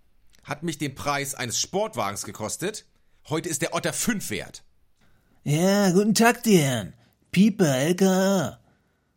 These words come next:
Speaker 2: Ich würde Herrn Rittberger gerne ein paar Fragen stellen, die eher privater Natur sind.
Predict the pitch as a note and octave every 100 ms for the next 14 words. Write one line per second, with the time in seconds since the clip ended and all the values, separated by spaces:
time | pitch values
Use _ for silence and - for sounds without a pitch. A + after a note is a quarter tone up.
0 | _ _ _ - B2+ A#2+ D#3+ G3 F#3+ F3
1 | D3+ G3 - G3+ G3 F3 D#3+ F#3 F#3 F3+
2 | F3 D3 E3 F#3+ G#3+ F#3+ - C3+ C3 C3
3 | - D#3 E3 D3 - _ _ - D3+ D3
4 | E3 F#3 G3+ D#3 B2 A#2+ C3+ B2+ A2+ A2+
5 | G2 F2+ -